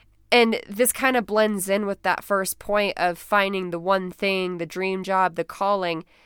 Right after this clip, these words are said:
is instead of looking for the title or the exact path, look for functionality. Look for traits. Because here's the full circle moment that I had the other day when I was talking to my friend and coaching her through this,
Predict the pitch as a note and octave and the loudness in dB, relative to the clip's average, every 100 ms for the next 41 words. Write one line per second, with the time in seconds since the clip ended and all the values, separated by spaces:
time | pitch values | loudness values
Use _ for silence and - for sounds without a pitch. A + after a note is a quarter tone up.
0 | _ _ _ _ - A3+ A3 A#3+ - D4 | _ _ _ _ -4 0 0 0 2 4
1 | E4+ D4 F#3+ F#3 G#3+ A#3 G3+ - G#3 G3+ | 4 2 0 -2 -2 -2 -4 -4 -2 0
2 | G3 F3+ _ _ - F#3+ - - F3+ E3+ | 0 -2 _ _ -4 -4 -4 -4 -2 -2
3 | G#3 C#4+ D#4 _ _ _ - F#3+ F#3 F3+ | -2 -6 -10 _ _ _ -2 0 0 0
4 | F3+ F3 F3+ G#3+ - - - F3+ A#3 - | -2 -2 -2 -2 -2 -14 -2 0 0 -4
5 | _ _ _ _ _ - G3+ C#4+ - F4 | _ _ _ _ _ -4 -2 -2 -2 -4
6 | - D4 - - E3 E3 D3 F3 _ _ | 2 2 2 -2 2 2 0 -8 _ _
7 | _ _ _ _ _ - F#3+ G#3 - C#4+ | _ _ _ _ _ -10 -2 -2 -2 -4
8 | - G3 - - - - _ - - C4 | -2 -4 -6 -8 -8 -8 _ -20 -6 0
9 | C4 A#3+ - G#3 - C4+ D#4 - F#4 - | 4 4 0 -8 -2 0 0 0 -2 2
10 | A#3+ A3+ - A3+ G#3 G3+ F3 F3 F3 G2+ | 4 4 4 0 0 -2 2 0 0 0
11 | F3 E3+ F3 E3+ D#3 E3 D#3+ D3+ D3+ - | 2 2 2 0 0 -4 -4 -4 -8 -8
12 | - _ F3 E3+ E3 - E3+ F3 F3 - | -8 _ -2 0 0 0 -2 -2 -10 -4
13 | F3 E3 E3+ D#3+ E3 D#3+ D#3 - - F3+ | -4 -2 -2 -2 -2 -4 -6 -10 -8 -8
14 | - E3+ E3+ E3 - E3 D#3+ D3+ - | -6 -8 -6 -8 -6 -6 -4 -4 -4